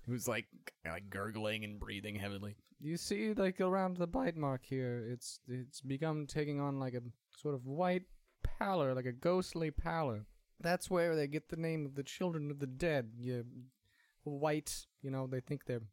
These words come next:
life has left them. But they're really, really just a symbiotic kind of relationship, a virus practically. It really will be quite interesting. Can I keep him under observation? I can strap him to a table or something."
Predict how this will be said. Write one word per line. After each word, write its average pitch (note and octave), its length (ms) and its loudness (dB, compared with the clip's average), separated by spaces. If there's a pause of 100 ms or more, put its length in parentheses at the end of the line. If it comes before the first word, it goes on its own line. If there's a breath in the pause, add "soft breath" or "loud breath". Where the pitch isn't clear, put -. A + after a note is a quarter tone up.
(240)
life D3+ 460 2
has C#3+ 200 0
left B2+ 380 -2
them. F#2 240 -8
But G2+ 120 -10
they're C3+ 120 -2
really, D#3 240 0
really E3 380 0
just C#3+ 200 -2
a B2 40 2
symbiotic D3 680 4 (120)
kind B2+ 200 0
of A2 100 -2
relationship, G#2+ 500 -2
a A2+ 40 0
virus B2 640 2
practically. F#2+ 640 -4 (580)
It D3+ 140 4
really A#3 200 2
will A3+ 120 2
be D#4 140 4
quite D#3+ 280 2
interesting. D3+ 420 -2
Can E3+ 160 0
I F3+ 80 2
keep - 240 -2
him G#3 140 2
under G3+ 240 4
observation? G3 840 0
I G#2+ 60 -6
can C3+ 140 -2
strap - 320 -2
him D#3+ 100 0
to - 140 -2
a D#3 60 0
table C#3 460 -2
or F#2+ 100 -8
something." F2+ 500 -8